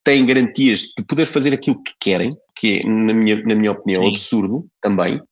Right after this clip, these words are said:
Speaker 1: Ahm, quando são as duas melhores, têm, têm garantias de, podiam distribuir essa riqueza por quatro ou seis equipas,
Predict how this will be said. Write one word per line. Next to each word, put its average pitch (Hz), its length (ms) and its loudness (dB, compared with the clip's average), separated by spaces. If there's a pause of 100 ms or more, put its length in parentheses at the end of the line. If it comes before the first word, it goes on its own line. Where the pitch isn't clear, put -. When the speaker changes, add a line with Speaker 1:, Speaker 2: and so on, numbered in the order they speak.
Speaker 1:
Ahm, 98 680 0
quando 107 180 0
são 104 380 0
as 92 120 -4
duas 107 220 -2
melhores, 104 420 0 (380)
têm, 117 280 -2
têm 123 180 0
garantias 110 380 -2
de, - 380 -12
podiam 131 260 2
distribuir 113 480 0
essa 110 300 0
riqueza 98 680 -2 (360)
por 113 140 -2
quatro 101 300 -2
ou 98 40 -4
seis 90 240 -4
equipas, - 480 -8